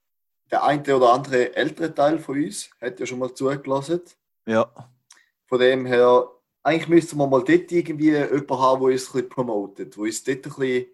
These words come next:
Speaker 2: Mhm.
Speaker 1: ein bisschen Breite bringt, wo, ja, halt von dieser Generation, da haben wir schon mal, schon mal, äh,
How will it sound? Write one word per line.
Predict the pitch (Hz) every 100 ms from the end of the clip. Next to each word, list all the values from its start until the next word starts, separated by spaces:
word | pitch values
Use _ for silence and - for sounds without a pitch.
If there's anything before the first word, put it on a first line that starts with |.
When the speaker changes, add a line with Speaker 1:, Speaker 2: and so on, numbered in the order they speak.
| _ _
Speaker 2:
Mhm. | - 113 147
Speaker 1:
ein | 165
bisschen | 120 92
Breite | 101 107 131 127 127
bringt, | 123 104 101 -
wo, | 101 98 98 - _ _ _ _
ja, | 104 127 131
halt | 127
von | 127 113
dieser | 120 135
Generation, | 131 127 120 - 135 147
da | 127
haben | 120 117
wir | 113
schon | 127
mal, | 131 123 -
schon | - 117
mal, | 120 117 110
äh, | 104 98